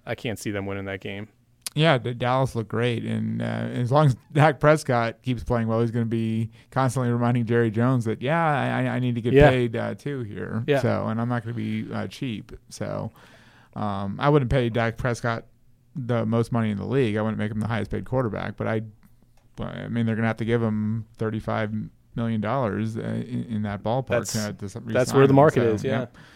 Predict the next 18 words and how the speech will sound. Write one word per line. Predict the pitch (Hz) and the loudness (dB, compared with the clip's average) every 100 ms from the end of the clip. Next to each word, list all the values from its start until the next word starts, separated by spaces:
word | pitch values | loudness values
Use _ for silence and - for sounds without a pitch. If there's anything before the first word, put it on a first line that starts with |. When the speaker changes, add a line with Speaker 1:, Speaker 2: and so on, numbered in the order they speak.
| - - - 180 | -20 -20 -2 6
Speaker 1:
I | 190 | 10
wanted | 214 185 | 10 10
to | |
mention | 160 160 170 | 8 6 4
something. | 165 139 131 | 0 4 4
I | 131 | 6
got, | 151 156 | 6 4
I | 143 | 2
s-, | - - | -2 -2
so | - 151 | 8 8
I | |
did | 131 180 208 165 | 10 12 12 12
get | 165 165 143 | 8 6 6
Sunday | 151 147 139 | 6 8 8
Ticket. | 135 113 - - - - - | 8 4 2 -10 -14 -20 -12
Okay, | 123 123 127 | -4 0 2
I, | 123 113 | 2 2
Speaker 2:
Yeah. | 120 127 | 4 2